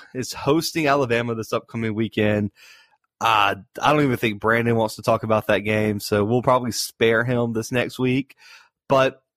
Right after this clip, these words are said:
A and M, like we said, travels to Jordan-Hare to face Auburn, so we'll see what the playoff committee does with them. I think Florida should move ahead of them in the playoff rankings this week,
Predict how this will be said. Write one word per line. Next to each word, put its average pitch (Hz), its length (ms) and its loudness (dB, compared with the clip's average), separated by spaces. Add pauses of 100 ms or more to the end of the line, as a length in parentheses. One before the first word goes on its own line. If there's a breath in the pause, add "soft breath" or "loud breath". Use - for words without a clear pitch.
(140)
A 131 160 2
and 139 100 0
M, 139 180 2
like 120 200 0
we 120 80 -6
said, 123 240 0
travels 113 320 0
to 123 60 -4
Jordan-Hare 113 460 0
to 110 80 -2
face 113 300 0
Auburn, 117 380 0
so 120 160 -2
we'll 113 160 -4
see 147 220 0
what 156 180 0
the 143 60 -2
playoff 135 360 2
committee 120 260 -2
does 110 300 0
with 151 140 -4
them. 160 300 2 (440 loud breath)
I 131 140 4
think - 240 -2
Florida 127 580 2
should 127 320 0
move 120 180 0
ahead 110 240 0
of 117 80 -2
them 120 140 0
in 113 80 -2
the 107 60 -2
playoff 117 360 2
rankings 139 540 -4
this - 220 -6
week, 151 320 -2